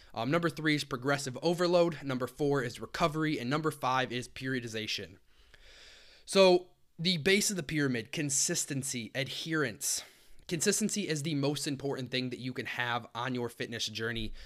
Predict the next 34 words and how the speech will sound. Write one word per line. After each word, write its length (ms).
Um, 220
that 120
holds 300
true 180
in 80
every 320
aspect 420
of 140
your 80
fitness 360
journey. 380
Um, 160
it's 80
something 200
I 60
talk 280
about 120
all 80
the 80
time 320
is, 140
like, 240
whatever 380
you 160
can 120
do 120
consistently 560
is 80
gonna 100
be 80
the 80
most 240
important. 480
Um, 300